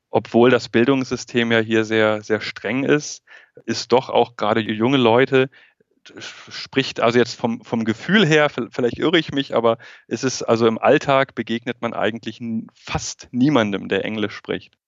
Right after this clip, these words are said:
Wei-, weitere Unterschiede hier, äh, in, in China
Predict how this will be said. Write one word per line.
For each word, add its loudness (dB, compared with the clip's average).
Wei-, 2
weitere 4
Unterschiede 2
hier, 2
äh, -2
in, -8
in -8
China 2